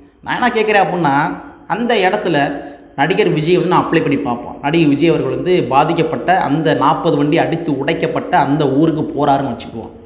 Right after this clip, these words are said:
அந்த இடத்துல தலித் சமுதாய மக்களுமே, மக்கள்லையுமே விஜய் ரசிகர்கள் இருப்பாங்க. ஜாதி அட்ராசிட்டியை நிகழ்த்திய நபர்கள் இருக்காங்க தெரியுமா, அதுலேயுமே விஜய் ரசிகர்கள் இருப்பாங்க.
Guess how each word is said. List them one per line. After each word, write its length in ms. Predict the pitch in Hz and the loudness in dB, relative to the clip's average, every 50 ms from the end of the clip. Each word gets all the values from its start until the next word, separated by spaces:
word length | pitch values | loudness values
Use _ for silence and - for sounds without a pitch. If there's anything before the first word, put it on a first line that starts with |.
| - - - - - - - - - - - _ _ - - | -20 -20 -20 -20 -20 -20 -20 -20 -20 -20 -20 _ _ -10 -4
அந்த 220 | - 139 165 175 | -2 2 4 4
இடத்துல 540 | 175 180 180 190 165 151 143 143 147 160 160 - - - - - 117 117 | 4 4 2 0 2 4 4 4 4 2 0 -4 -8 -12 -14 -10 -4 0
தலித் 180 | 139 165 196 - | 0 2 2 2
சமுதாய 380 | - 214 190 196 202 202 196 | 0 0 2 4 4 4 4
மக்களுமே, 540 | 196 185 180 185 190 180 180 170 180 190 196 | 2 0 0 2 2 2 2 2 0 0 0
மக்கள்லையுமே 640 | 170 165 147 147 - 180 175 175 175 175 175 196 151 | 2 2 2 2 2 2 2 4 4 2 2 2 2
விஜய் 220 | 165 151 147 185 | 2 2 4 4
ரசிகர்கள் 500 | 175 160 - 175 165 160 165 151 143 143 | 2 2 2 2 2 2 2 4 2 2
இருப்பாங்க. 380 | 143 139 - 123 120 120 - - - - - - - - - - - _ _ _ _ _ _ _ _ _ _ _ _ _ _ _ _ _ _ - - | 2 2 0 0 0 -2 -4 -8 -10 -14 -18 -20 -20 -20 -20 -20 -20 _ _ _ _ _ _ _ _ _ _ _ _ _ _ _ _ _ _ -18 -6
ஜாதி 480 | 120 143 147 160 196 233 262 254 254 233 | 0 4 6 6 8 6 6 6 6 6
அட்ராசிட்டியை 920 | 196 180 - - - 247 254 247 247 - 233 - - 233 240 240 226 185 | 6 4 4 2 2 2 4 2 2 -2 -4 -4 -2 0 0 0 0 0
நிகழ்த்திய 440 | 170 220 240 285 285 285 285 254 254 | 0 2 4 4 4 2 0 0 0
நபர்கள் 320 | 226 208 190 233 226 226 | 0 2 2 4 4 4
இருக்காங்க 300 | 196 190 - 196 185 170 | 2 0 -2 -2 -2 -2
தெரியுமா, 420 | 165 160 160 170 180 175 147 123 110 101 - - 131 | -2 -2 0 0 0 0 0 -2 -4 -6 -6 -4 -2
அதுலேயுமே 440 | 143 175 185 185 185 185 196 202 180 | 2 4 4 4 4 2 0 0 0
விஜய் 220 | 147 139 135 160 | 0 0 0 0
ரசிகர்கள் 380 | 156 151 - 151 135 131 123 120 | 0 0 0 -2 -2 -2 -2 -4
இருப்பாங்க. 420 | 120 - - 113 110 110 104 - | -4 -6 -8 -8 -8 -8 -10 -14